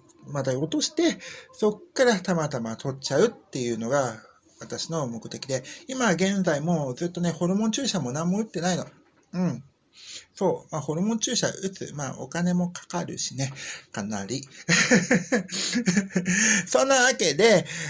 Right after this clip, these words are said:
あの、私の目的はそうなんだけど、目的はね、人それぞれなんで、あの、どう、どうでもいいっていうか、あの、ダイエットする目的は、まあ、それぞれっていうことですね。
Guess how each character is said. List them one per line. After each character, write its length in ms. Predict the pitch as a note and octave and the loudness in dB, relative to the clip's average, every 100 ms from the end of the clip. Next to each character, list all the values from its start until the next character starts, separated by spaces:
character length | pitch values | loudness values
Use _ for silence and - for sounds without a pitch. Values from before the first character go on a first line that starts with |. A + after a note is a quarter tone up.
| - | -8
あ 180 | - C#3+ | 0 2
の、 480 | C#3+ C3+ C3 B2+ - - - - - - | 2 2 2 0 -4 -14 -20 -20 -20 0
私 380 | F3 A3+ - C#4 | 4 6 4 4
の 160 | C#4 | 4
目 160 | A#3 F3+ | 6 2
的 220 | F3+ F3 | 0 0
は 60 | D#3+ | 2
そ 120 | F#3 | 2
う 20 | |
な 100 | D3+ | 0
ん 20 | |
だ 60 | B2+ | -2
け 60 | C#3 | 0
ど、 240 | C#3 C3 - - | 0 -2 -12 -8
目 160 | D3+ - | -6 -2
的 220 | A3+ A#3+ | 0 2
は 80 | B3 | 4
ね、 80 | |
人 220 | F#3 - A3+ | 2 0 0
そ 140 | A3+ | 4
れ 120 | A#3 | 6
ぞ 120 | A3 | 6
れ 120 | E3+ B2 | 4 4
な 160 | B2+ | 0
ん 80 | B2 | 2
で、 220 | E3+ G#3+ - _ - - _ - _ _ _ - _ - - | 2 2 -4 _ -16 -16 _ -20 _ _ _ -20 _ -14 -6
あ 80 | |
の、 300 | B2 A#2+ A#2 _ - - - - - - - - - - - - - - | -2 -2 -4 _ -20 -20 -20 -20 -20 -20 -20 -20 -20 -20 -16 -14 -10 2
ど 300 | D3 F3 B2+ | 6 6 6
う、 40 | |
ど 140 | C3 | 4
う 40 | D#3 | 6
で 80 | F#3+ | 8
も 120 | F#3+ | 8
い 40 | |
い 80 | A3+ | 8
っ 40 | |
て 280 | - - - | 6 4 4
い 80 | C3+ | 4
う 60 | - | 4
か、 160 | B2 - D3 - - | 0 0 -6 -8 -8
あ 160 | - C#3 | 0 0
の、 440 | C3 B2 B2 A#2+ - | 2 0 -2 -4 -2
ダ 160 | C3+ D#3 | 4 4
イ 40 | |
エ 20 | |
ッ 20 | C#3+ | 4
ト 100 | B2+ | -4
す 120 | A#2+ | -4
る 80 | B2 | -4
目 160 | A#2 - | -4 -6
的 240 | B2 D3+ | -6 0
は、 220 | F#3+ F3+ | 4 4
ま 140 | C3 A2+ | 2 -2
あ、 40 | |
そ 120 | - | -4
れ 80 | G#2 | -6
ぞ 100 | G#2 | 0
れ 80 | D3 | 0
っ 40 | |
て 140 | E3 B2+ | 0 -4
い 40 | |
う 60 | - | -6
こ 80 | |
と 80 | - | -12
で 100 | - | -12
す 80 | - | 0
ね。 240 | F3+ F#3+ | 0 0